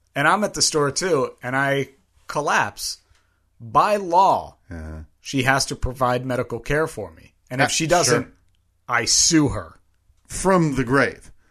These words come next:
Speaker 2: Because
Speaker 1: Well, no, I, I
Speaker 2: 'cause
Speaker 1: don't
Speaker 2: if she does,
Speaker 1: necessarily
Speaker 2: you
Speaker 1: die.
Speaker 2: Okay, so you're just gonna be, hey, be, you know, might be bad news.
Speaker 1: Yeah.
Speaker 2: But you survive.
Speaker 1: Like, my billies are acting up a
Speaker 2: Right.
Speaker 1: bit.
Speaker 2: The billies reach out and, you know, grab you by the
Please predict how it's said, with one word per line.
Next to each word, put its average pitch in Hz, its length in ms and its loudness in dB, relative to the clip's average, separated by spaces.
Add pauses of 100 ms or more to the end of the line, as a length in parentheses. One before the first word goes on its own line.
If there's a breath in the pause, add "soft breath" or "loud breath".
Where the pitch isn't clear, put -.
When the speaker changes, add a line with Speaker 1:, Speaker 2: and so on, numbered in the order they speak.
(220)
Speaker 2:
Because 113 280 0
Speaker 1:
Well, 311 100 6
no, 214 100 6
I, 180 120 4
I 196 60 -6
Speaker 2:
'cause 240 80 0
Speaker 1:
don't 156 80 4
Speaker 2:
if - 40 0
she - 220 6
does, 139 80 2
Speaker 1:
necessarily 156 340 6
Speaker 2:
you 131 60 0
Speaker 1:
die. 131 300 2
Speaker 2:
Okay, 170 340 0
so - 140 -8
you're 180 120 -6
just 175 160 -6
gonna 165 160 0
be, 131 360 0 (280 soft breath)
hey, 139 200 2
be, 120 240 -6
you 170 120 -8
know, 110 160 -4
might 139 260 -4
be 131 80 -4
bad 117 380 2
news. 90 480 -8 (140)
Speaker 1:
Yeah. 110 260 -6 (240)
Speaker 2:
But 123 180 -6
you 120 140 -6
survive. 98 500 -2
Speaker 1:
Like, 135 160 -6
my 143 80 0
billies 165 400 2
are 143 120 4
acting 135 320 0
up 127 160 -2
a - 20 0
Speaker 2:
Right. 127 160 6
Speaker 1:
bit. 120 160 -8
Speaker 2:
The 123 100 0
billies 170 540 4
reach 151 360 4
out 143 300 4
and, 123 300 -8
you 147 80 0
know, 123 100 2
grab 139 460 4
you 139 120 6
by 139 300 6
the 123 260 2